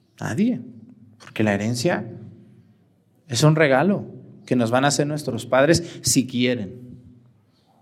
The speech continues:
porque en el testamento pueden dejar a un nieto, ¿o no? Pueden dejar a un vecino, pueden dejar a la señora que los cuidó, y es todo el derecho del dueño de la herencia, ¿vale?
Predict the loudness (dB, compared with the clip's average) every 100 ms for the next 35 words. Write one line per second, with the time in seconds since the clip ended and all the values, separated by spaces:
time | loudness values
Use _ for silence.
0 | _ 0 2 2 0 -2 -4 -2 -2 -2
1 | -2 0 2 2 2 4 4 4 0 -2
2 | -2 -2 -2 -6 -8 -2 6 6 6 0
3 | -14 -18 -20 -20 _ -20 _ -20 0 2
4 | 4 4 4 6 6 4 0 0 4 4
5 | 6 2 2 0 2 4 4 2 2 4
6 | 4 2 0 2 2 4 2 2 -2 -2
7 | 2 4 4 2 -8 -18 -20 -20 -20 _
8 | _ _ _ _ 6 8 8 4 6 6
9 | 6 4 2 2 0 -2 -2 -2 -2 0
10 | 0 0 -2 -6 -10 -14 -16 -20 -18 -18
11 | -18 -8 6 6 6 -2